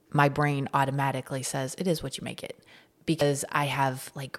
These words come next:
rewired that thinking so much because I do not say that anymore. I do not say, "It is what it is." I have worked so hard to fight that self-defeating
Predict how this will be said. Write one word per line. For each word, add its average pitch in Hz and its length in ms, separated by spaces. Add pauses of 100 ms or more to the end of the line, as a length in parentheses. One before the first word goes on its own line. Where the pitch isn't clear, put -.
rewired 147 680
that 143 200
thinking 151 320
so 143 220
much 156 340
because - 260
I 131 80
do 135 240
not 131 480 (220)
say 127 380
that 123 360
anymore. 127 680 (220)
I 143 60
do 143 240
not 139 220
say, 143 260
"It 139 160
is 139 200
what 139 120
it 139 80
is." 139 180 (380)
I 147 340
have 151 380 (840)
worked 156 320
so 156 340
hard 139 480 (480)
to 139 600 (300)
fight - 840 (800)
that 139 340
self-defeating 139 1400